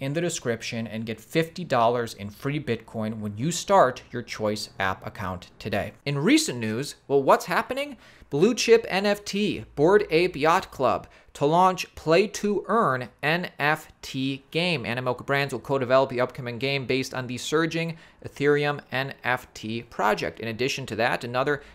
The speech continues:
interesting piece of news, German savings bank to launch Bitcoin, Ethereum trading services. As many as fifty million customers of German savings bank could be reportedly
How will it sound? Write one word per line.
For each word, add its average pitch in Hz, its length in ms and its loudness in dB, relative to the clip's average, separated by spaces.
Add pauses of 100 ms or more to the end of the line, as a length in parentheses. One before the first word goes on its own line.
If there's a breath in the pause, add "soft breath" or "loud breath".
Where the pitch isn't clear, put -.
(120)
interesting 151 480 -2
piece 160 220 -2
of 135 120 -4
news, 170 360 -4 (760 loud breath)
German 240 560 6
savings 220 680 6
bank 175 760 2
to 156 120 -2
launch 175 400 2
Bitcoin, 208 640 2 (180)
Ethereum 185 760 4
trading 170 640 2
services. 151 720 0
As 117 140 -4
many 156 320 0
as 139 160 0
fifty 202 420 -2
million 180 420 0
customers 156 720 -2
of 127 220 -6
German 175 360 0
savings 151 460 0
bank 135 400 -2 (280 soft breath)
could 180 280 4
be 185 280 -2 (240 loud breath)
reportedly 143 720 2